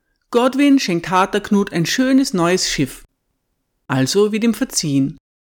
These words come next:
Gut möglich, dass Godwin die Wahrheit sagt. Er konnte nicht unbedingt damit rechnen, dass Alfred sofort ermordet wird. Und dass Godwin die beiden Söhne von Ethelred nicht unterstützt hat, zeigt seine Treue für die Söhne Knuts.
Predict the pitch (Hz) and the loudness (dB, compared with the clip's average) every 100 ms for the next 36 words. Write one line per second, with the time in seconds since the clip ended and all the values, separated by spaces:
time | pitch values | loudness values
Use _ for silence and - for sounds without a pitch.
0 | _ _ _ _ _ _ _ _ _ 311 | _ _ _ _ _ _ _ _ _ 0
1 | 320 262 185 165 147 - 165 - 147 147 | 2 4 2 2 -4 -2 -6 -2 -2 0
2 | 190 240 240 185 156 - 147 135 - - | 0 2 2 2 -2 -2 -4 -4 -10 -20
3 | _ _ _ _ _ _ _ _ - - | _ _ _ _ _ _ _ _ -6 0
4 | 277 269 277 320 - 277 269 254 240 247 | 2 4 4 2 4 4 4 4 2 2
5 | 233 226 262 254 190 151 156 156 - 185 | 0 2 0 0 0 0 -2 -4 -2 -2
6 | 202 226 214 196 - 226 247 240 262 190 | 0 -2 -4 -6 -2 0 2 2 2 0
7 | 147 143 139 - _ _ _ _ _ _ | -2 -4 -4 -8 _ _ _ _ _ _
8 | _ _ _ _ 226 220 233 - 226 262 | _ _ _ _ -4 0 0 2 0 4
9 | 285 269 240 233 226 240 247 254 254 - | 2 4 2 2 0 2 2 2 0 0
10 | 226 262 240 240 254 339 - 185 185 - | -2 0 0 2 4 2 0 -4 -4 -4
11 | 185 180 - 226 233 - - 165 151 - | -4 -4 -4 -2 -4 -6 -4 0 0 0
12 | 262 254 262 160 151 202 208 233 240 - | 0 0 0 0 2 2 0 -2 -2 2
13 | 240 254 - 277 202 - - | 2 2 2 2 2 -4 -12